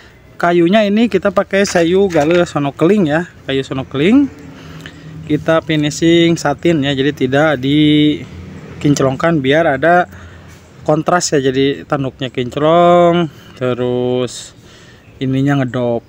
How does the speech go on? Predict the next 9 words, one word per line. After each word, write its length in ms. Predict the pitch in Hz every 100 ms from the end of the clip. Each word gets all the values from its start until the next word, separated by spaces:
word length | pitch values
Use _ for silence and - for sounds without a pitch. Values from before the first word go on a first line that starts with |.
| 123
gitu, 160 | - 123
jadi 240 | 127 139
biar 400 | 135 143 143 131
lebih 400 | 127 139 139 123 - - - -
elegan. 1120 | - 143 139 131 120 127 131 117 107 110 90 - - - - - - -
Oke, 80 |
seperti 480 | 135 123 123 120 131
itu 80 | - 127
ya. 240 | 127 120